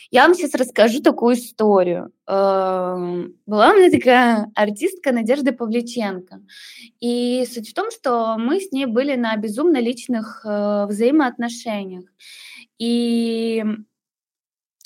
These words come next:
как-то так, э, короче, я глобально расскажу быстренько. Мы с ней ничего не подписали. Ко мне пришёл Д Н К, э, Music, сказал: "Класс, даём аванс, давайте переезжайте в Москву" и так далее.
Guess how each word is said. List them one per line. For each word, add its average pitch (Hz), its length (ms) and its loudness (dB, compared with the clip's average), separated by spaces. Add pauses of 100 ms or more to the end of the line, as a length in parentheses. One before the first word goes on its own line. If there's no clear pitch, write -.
(180)
как-то 240 260 -8
так, 320 380 -2
э, 226 960 -2 (160)
короче, 277 480 2 (200)
я 226 420 2 (180)
глобально 202 600 -4
расскажу 233 380 -10
быстренько. 190 480 -10 (320)
Мы 311 160 4
с 339 40 0
ней 320 120 2
ничего 262 360 2
не 254 100 2
подписали. 247 880 0
Ко 233 100 -6
мне 240 160 2
пришёл 233 400 -4
Д 214 100 0
Н 214 160 0
К, 277 360 0 (160)
э, 208 120 -4
Music, 247 400 -2
сказал: 220 520 -2
"Класс, 214 320 0
даём 220 300 0
аванс, 262 420 0 (440)
давайте 233 400 2
переезжайте 226 600 0
в 208 40 -4
Москву" 208 320 -2
и 214 80 0
так 202 180 -10
далее. 277 440 0